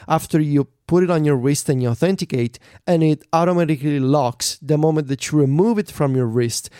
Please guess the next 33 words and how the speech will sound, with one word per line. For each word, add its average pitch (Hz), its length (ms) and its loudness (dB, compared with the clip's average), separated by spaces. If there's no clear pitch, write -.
And 151 120 -2
so 170 100 2
the 135 140 2
watch 147 380 0
with 139 160 0
sensors 202 500 0
detects 156 480 0
that 160 160 0
it's 143 140 -4
been 147 240 0
removed 175 520 0
from 139 300 -2
your 123 240 2
wrist 135 560 -2
and 131 560 -2
you're 139 220 2
not 139 220 0
wearing 175 400 2
the 143 100 2
watch 131 260 -2
anymore. 123 460 0
Therefore, 160 680 2
people 156 320 2
should 151 200 -2
not 143 220 2
just 135 220 0
have 131 140 -2
access 120 480 -4
to 131 120 -2
information 123 640 0
from 117 280 -4
the 113 100 -2
device. 110 440 -6